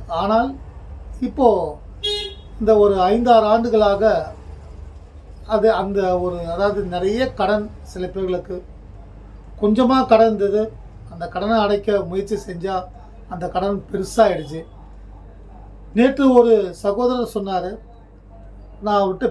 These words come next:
பேசினது போது உங்களுக்கு எப்படி கடன் ஏற்படுதுன்னு. நான் ஒரு ஒர்க் பண்ணியிருந்தேன். அந்த ஆர்டர் வாங்கி செய்வேன். அந்த ஆர்டர் வாங்கி செய்யும்போது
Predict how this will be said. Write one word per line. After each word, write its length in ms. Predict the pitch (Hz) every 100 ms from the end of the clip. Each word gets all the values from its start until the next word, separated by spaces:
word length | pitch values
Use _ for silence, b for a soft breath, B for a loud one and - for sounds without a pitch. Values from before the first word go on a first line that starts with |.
| -
பேசினது 460 | 214 208 208 202
போது 140 | 180 208
உங்களுக்கு 340 | 185 175 170
எப்படி 280 | 170 - 240
கடன் 300 | - 202 220
ஏற்படுதுன்னு. 760 | 190 185 - 165 156 151 143 - - - - - - - - - - - - -
நான் 180 | 226 233
ஒரு 240 | 220 208 196 180 165 160 156 147 - - - - - 202
ஒர்க் 280 | 208 - 233
பண்ணியிருந்தேன். 580 | 214 208 190 165 180 - - - - - - - 190
அந்த 160 | 185 170 160 156 165 - 175
ஆர்டர் 220 | 190 190 180
வாங்கி 220 | 180 170 -
செய்வேன். 320 | 160 165 208 - - - - - - - - - - - -
அந்த 140 | 208 202
ஆர்டர் 340 | 202 247 254 233
வாங்கி 200 | 226 214
செய்யும்போது 560 | 220 214 196 202 226